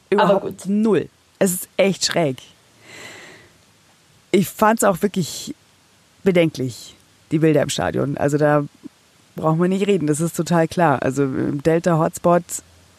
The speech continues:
Speaker 1: so eine Veranstaltung, der vielleicht auch noch einige folgen werden. Die uefa beharrt ja nach wie vor darauf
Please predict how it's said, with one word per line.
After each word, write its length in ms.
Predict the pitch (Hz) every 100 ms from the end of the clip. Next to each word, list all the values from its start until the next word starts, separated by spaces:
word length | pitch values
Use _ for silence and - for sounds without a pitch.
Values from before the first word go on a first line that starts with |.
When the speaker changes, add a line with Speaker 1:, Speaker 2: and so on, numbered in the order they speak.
| _ _ _ _
Speaker 1:
so 160 | - 180
eine 120 | 180
Veranstaltung, 1000 | 160 - 180 - 185 190 190 190 202 202 - _ _ - 165 _ _ _ -
der 340 | 165 165 165 165
vielleicht 340 | 180 165 -
auch 80 | 156
noch 140 | 160
einige 300 | 160 170 151
folgen 400 | - 160 170 175
werden. 520 | 170 170 185 196 202 - -
Die 120 | 165
uefa 500 | 151 170 - 160 160 156 _ _ -
beharrt 360 | 139 156 -
ja 140 | 165 156
nach 220 | 147 147
wie 80 | 151
vor 220 | 147 147
darauf 400 | 151 156 175